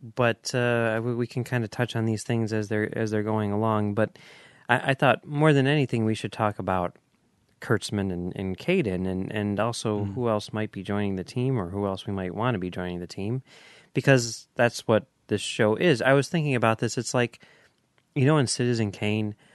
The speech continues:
Speaker 1: where there, uh, his, his wife, he builds the opera house for his wife.
Speaker 2: Yes. Yeah.
Speaker 1: And then there's, like, the thing afterwards where they're
Speaker 2: <laughs>
Speaker 1: like, "Well, how's the paper coming along?" It's like, "Well, we've got the news end and we've got the editorial and,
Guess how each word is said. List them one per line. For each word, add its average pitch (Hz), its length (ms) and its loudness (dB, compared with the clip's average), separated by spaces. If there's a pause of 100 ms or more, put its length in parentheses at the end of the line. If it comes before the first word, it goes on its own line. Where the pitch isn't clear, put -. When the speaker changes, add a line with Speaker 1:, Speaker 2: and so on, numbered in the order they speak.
(180)
Speaker 1:
where 104 580 4
there, 107 200 2
uh, 98 600 -4
his, 104 360 -4
his 98 240 -8
wife, 98 340 -2
he 104 100 -6
builds 104 320 0
the 104 160 -4
opera 98 320 -4
house 98 320 -6
for - 200 -8
his 90 180 -10
wife. 87 220 -6
Speaker 2:
Yes. 92 520 0 (180)
Yeah. 98 240 2 (160)
Speaker 1:
And 120 200 4
then 117 180 6
there's, 113 240 6
like, 113 400 2
the 113 240 -2
thing 113 360 2
afterwards 104 480 2
where 107 120 2
they're 104 120 4
Speaker 2:
<laughs> 101 140 2
Speaker 1:
like, 98 160 -8
"Well, 110 280 4
how's 110 260 2
the 107 80 -6
paper 110 320 -2
coming 107 260 -2
along?" 104 380 0
It's 92 100 -8
like, 92 160 -6
"Well, 95 140 -2
we've 95 180 -6
got 95 240 -2
the 92 80 -8
news 98 420 -2
end 95 260 -4
and 87 60 -14
we've 87 140 -8
got 90 200 -6
the 92 120 -6
editorial 92 800 -2
and, 87 180 -8